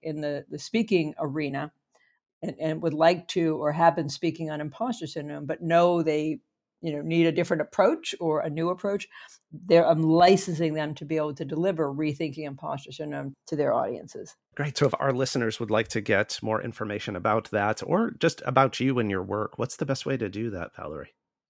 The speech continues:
Speaker 1: It is so easy because it's imposter syndrome dot com. I've had the domain since nineteen ninety-five.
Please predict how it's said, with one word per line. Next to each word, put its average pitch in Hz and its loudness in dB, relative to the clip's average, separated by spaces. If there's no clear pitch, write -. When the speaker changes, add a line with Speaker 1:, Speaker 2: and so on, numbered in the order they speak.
Speaker 1:
It 220 6
is 247 4
so 277 4
easy 311 2
because 180 0
it's 190 0
imposter 208 2
syndrome 208 0
dot 190 2
com. 202 2
I've 160 -2
had 160 2
the 165 2
domain 185 4
since 175 -2
nineteen 196 0
ninety-five. 180 2